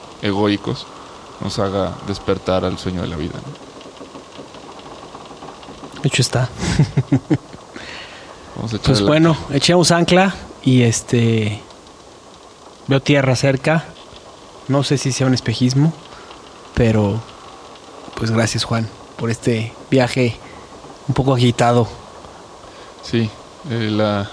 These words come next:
Speaker 1: la marea no nos dejó, eh, hablar hace una semana, pero bueno, aquí estamos ya de vuelta. Vamos a ver cómo, cómo nos sigue tratando.
Speaker 2: Muy bien.
Speaker 1: Eh, bueno, pues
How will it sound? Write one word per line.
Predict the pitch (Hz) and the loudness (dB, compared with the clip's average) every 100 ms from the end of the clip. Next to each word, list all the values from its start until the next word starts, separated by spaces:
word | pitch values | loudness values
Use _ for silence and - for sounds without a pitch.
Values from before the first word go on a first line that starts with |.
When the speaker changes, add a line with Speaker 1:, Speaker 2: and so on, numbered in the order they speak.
| 120 | -6
Speaker 1:
la | 107 | -2
marea | 113 123 | 2 2
no | 127 127 | 2 0
nos | 113 | 0
dejó, | 113 95 110 110 - - - - - - - - - | 0 0 0 -2 -6 -18 -20 -20 -20 -20 -20 -20 -10
eh, | - | -4
hablar | 87 95 104 101 | -2 0 0 0
hace | 98 101 90 90 - - - | -2 -2 -4 -8 -16 -16 -10
una | 107 101 | -8 -6
semana, | 98 101 98 | -4 -4 -4
pero | 90 92 90 | -2 -2 -2
bueno, | 92 92 | -2 -4
aquí | - | -10
estamos | - 95 90 85 | -6 -6 -4 -6
ya | 85 87 - - - - - - | -6 -6 -10 -14 -20 -20 -16 -10
de | |
vuelta. | 90 90 - | -6 -6 -4
Vamos | 85 87 92 | -6 -6 -8
a | 85 | -8
ver | 92 | -8
cómo, | 85 107 92 117 - - - - - | -8 -10 -10 -12 -18 -20 -20 -20 -14
cómo | - 107 | -8 -4
nos | 98 | -4
sigue | 107 104 | 0 0
tratando. | - 90 90 90 92 - - - - - - - - - | -2 -2 -2 -4 -10 -16 -20 -20 -20 -20 -20 -20 -12 2
Speaker 2:
Muy | 139 | 4
bien. | 135 127 - - - - - - - - - - - | 6 4 0 -10 -20 -20 -20 -20 -20 -20 -20 -20 -10
Speaker 1:
Eh, | 110 104 104 107 | -4 -2 -2 0
bueno, | 110 110 - | 0 0 -4
pues | 98 - | -6 -6